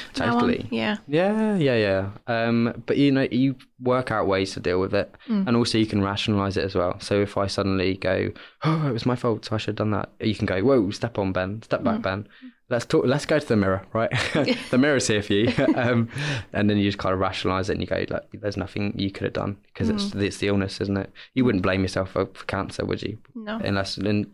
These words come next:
Speaker 2: apart from some extreme situations, you wouldn't go, "Oh, I should have spotted the lump," or something. You,
Speaker 1: Yeah.
Speaker 2: you wouldn't. Um, and so it's the same, but it's just a natural process of grief. It's
Speaker 1: Mm.
Speaker 2: very, very natural.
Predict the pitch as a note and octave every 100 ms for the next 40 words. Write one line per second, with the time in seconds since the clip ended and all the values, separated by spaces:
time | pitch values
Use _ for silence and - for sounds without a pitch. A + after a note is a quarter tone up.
0 | - F#2+ G#2 - - - G2+ G2 G2 G2
1 | G2 - G#2 G2 G2+ - - - G2+ G#2
2 | - G#2 - A2 A2 G2+ G2 G#2 G2 G#2
3 | - - _ _ _ - B2+ A#2+ A2+ -
4 | A#2 A2+ - - - _ _ _ - -
5 | B2 - B2 A#2 A#2+ A#2 - A2+ - A#2+
6 | A2+ G#2 - A3+ A3 G#3 A#2+ C#3+ G#2+ F#2
7 | - G#2+ G#2+ G#2+ G#2 - A2 G#2+ G#2+ -
8 | G#2+ G#2+ G#2 G#2 F#2+ - A#2 - G2 G#2
9 | G#2+ - A2+ - C#3+ G#2 G2+ - - G#2+
10 | G#2 G#2 - G2+ - G#2+ - - - -
11 | G#2+ A2 - _ - G#3+ B2 A2+ G#2 -
12 | - G#2 - G#2+ G#2